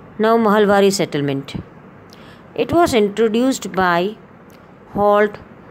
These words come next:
Mackenzie. Unit of revenue settlement was village or mahal, and revenue demand was made collectively on village. Lambardar, the village headman, collected the revenue and handed it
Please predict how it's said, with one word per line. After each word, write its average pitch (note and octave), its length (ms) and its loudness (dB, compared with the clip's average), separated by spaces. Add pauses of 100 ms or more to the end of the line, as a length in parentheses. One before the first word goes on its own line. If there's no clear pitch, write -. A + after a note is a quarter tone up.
Mackenzie. F#3 720 -2 (2000)
Unit D4+ 400 0
of B3+ 160 0
revenue G#3+ 380 2
settlement G3 520 0
was F3+ 260 0
village F3 500 0 (480)
or G#3+ 160 2
mahal, E3+ 360 0 (840)
and F#3+ 280 -2
revenue A3 400 -2
demand F3+ 520 -2
was F3 240 -4
made F3+ 340 0
collectively A#3 600 0
on F3 280 0
village. E3+ 480 0 (920)
Lambardar, F3+ 720 0 (220)
the F#3 160 0
village A#3+ 360 -2
headman, F#3+ 560 -2 (340)
collected B3 480 0
the A3+ 140 2
revenue F3+ 500 0
and E3 180 -2
handed G3 400 0
it G3 140 -2